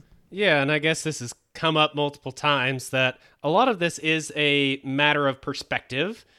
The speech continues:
and different things are happening and things are changing, systems are changing, economies are changing,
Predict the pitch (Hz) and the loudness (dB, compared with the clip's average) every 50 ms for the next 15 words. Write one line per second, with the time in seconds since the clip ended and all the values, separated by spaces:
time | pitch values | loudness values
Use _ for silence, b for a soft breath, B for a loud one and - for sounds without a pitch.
0 | _ _ _ - 139 139 143 143 139 139 139 139 127 135 139 _ - 123 113 - | _ _ _ -8 -4 -2 0 0 0 0 -2 -4 -6 -8 -12 _ -18 -18 -6 -4
1 | 170 196 190 - 226 196 - - _ _ _ - 170 185 202 214 202 175 - 180 | -2 -2 -2 -2 -4 -4 -4 -8 _ _ _ -2 0 0 2 0 0 -2 -4 -4
2 | 170 165 - - - - - - 202 269 277 - 180 143 135 123 120 117 113 113 | -6 -6 -10 -14 -16 -8 0 2 2 2 2 0 -2 -2 -2 -2 -2 -2 -4 -6
3 | 113 110 - - 147 151 156 160 147 151 147 143 143 - - - 151 156 175 170 | -8 -8 -6 -2 0 0 0 0 -2 -2 -4 -4 -4 -8 -2 2 4 4 4 4
4 | 160 135 139 131 120 117 110 - - 170 196 - - - 165 147 139 127 131 127 | 2 0 -2 -4 -4 -4 -8 -6 -4 -4 -4 -4 -2 -2 0 0 -2 -2 -4 -6
5 | 120 - - - 127 131 127 123 120 113 117 113 110 107 110 - - - 180 220 | -8 -8 -4 -2 -2 0 -2 -2 -4 -6 -6 -6 -6 -8 -10 -6 -2 2 4 4
6 | 202 185 170 156 143 135 127 127 123 - - - 143 143 143 131 113 120 120 117 | 4 4 4 2 0 0 -2 -4 -8 -6 -2 0 2 2 2 0 -2 -4 -4 -4
7 | 113 113 | -6 -8